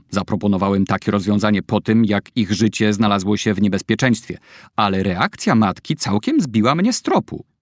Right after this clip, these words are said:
I ojca również. „Serio?” zapytał. „Nie zrozum mnie źle”, powiedziała matka,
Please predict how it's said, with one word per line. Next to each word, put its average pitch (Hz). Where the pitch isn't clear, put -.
I 95
ojca 104
również. 110
„Serio?” 117
zapytał. 85
„Nie 127
zrozum 143
mnie 131
źle”, 143
powiedziała 95
matka, 90